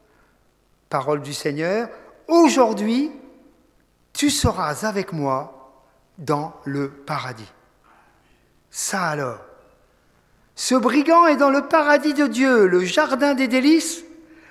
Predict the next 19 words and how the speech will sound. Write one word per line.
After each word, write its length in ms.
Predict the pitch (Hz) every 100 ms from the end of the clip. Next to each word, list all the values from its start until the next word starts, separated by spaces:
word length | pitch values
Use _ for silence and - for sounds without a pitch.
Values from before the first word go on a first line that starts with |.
| - -
le 200 | 226 208
même 420 | 196 294 349 302
jour 420 | 180 226 302 302
que 100 | 247
le 120 | 240
Seigneur, 480 | - 226 190 143 113 - - - _ _ _ _ _ -
avant 380 | 285 302 277 262
même 400 | 233 233 262 277 - - - _ _ _ _ -
la 140 | 175
résurrection. 680 | 170 180 170 170 - - 120 - - - _ _ _ _ _ _ _ _ _ _ _ _ _ _ _ _ _ -
Ce 240 | - 202
brigand 720 | 202 196 214 185 208 254 285 - - - -
avait 340 | 175 170 202
la 160 | 180 143
lumière 1000 | 143 185 220 190 175 160 156 165 160 120
de 80 | 147
toute 440 | - - 330 339
la 120 | 277
situation. 760 | - 240 - 233 190 - 185